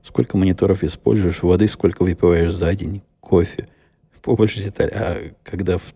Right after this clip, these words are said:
туалет хожу? Нет, не надо. Только вот эти. Э, да как, э, как всегда. Просыпаюсь я по будильнику в десять тридцать. В десять тридцать звонит.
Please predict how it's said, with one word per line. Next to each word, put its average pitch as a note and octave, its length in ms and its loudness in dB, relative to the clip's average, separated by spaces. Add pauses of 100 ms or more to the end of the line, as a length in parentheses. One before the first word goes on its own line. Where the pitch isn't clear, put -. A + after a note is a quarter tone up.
туалет D2 320 2
хожу? - 300 -4
Нет, - 320 -6
не F#2 160 -4
надо. B2 200 -4 (340)
Только G2+ 220 4
вот G2 200 0
эти. - 140 -12 (600)
Э, F2+ 520 2 (840)
да A2+ 220 0
как, - 220 -4 (220)
э, G2 440 6 (800)
как - 180 2
всегда. - 420 -6 (480)
Просыпаюсь C3+ 640 0
я E2+ 160 -2
по D#2 340 -4
будильнику E2 720 -6
в F2 80 -10
десять - 360 -4
тридцать. - 500 -8 (720)
В - 60 -14
десять C#3 280 0
тридцать A2 320 0
звонит. D#2+ 540 -2